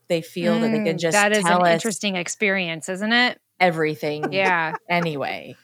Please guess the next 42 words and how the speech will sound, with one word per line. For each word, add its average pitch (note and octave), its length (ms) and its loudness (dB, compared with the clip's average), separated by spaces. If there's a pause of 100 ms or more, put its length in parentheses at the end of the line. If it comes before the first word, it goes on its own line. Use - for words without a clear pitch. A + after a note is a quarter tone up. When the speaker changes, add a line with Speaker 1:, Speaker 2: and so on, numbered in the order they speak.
(360)
Speaker 1:
you E3 180 -4
know? D3+ 440 -4
<laughs> - 40 -20 (220)
It's - 260 -10
just - 20 -6
Speaker 2:
Yeah, C4+ 260 6
Speaker 1:
like A#3+ 100 4
Speaker 2:
it's - 200 -6
true. C4 540 4
I C#4 140 0
mean, F#4 220 2
we, A4 260 4
we G4 200 2
know D4+ 300 4
when C4 160 0
we A3 100 0
have G#3 220 0
a F#3+ 80 2
guest F3+ 420 0
on E3+ 360 -2
kind G#3 280 0
of G3 140 2
what G3+ 120 0
their F#3+ 120 0
boundaries D#3+ 480 -2
are, D3+ 500 -6
you A3 240 0
know, G3 320 4
and G#3 200 0
there G#3+ 180 4
are G3+ 160 4
some G3+ 260 -2
people G#3 400 -8
who, G3 380 0
like, G3+ 180 -2
we B3 140 -2
had C4 180 2
a, F3+ 320 2 (140)
w-, - 200 -10
you F#3+ 140 -6
know, F3 140 -8
Portia, F#3 880 2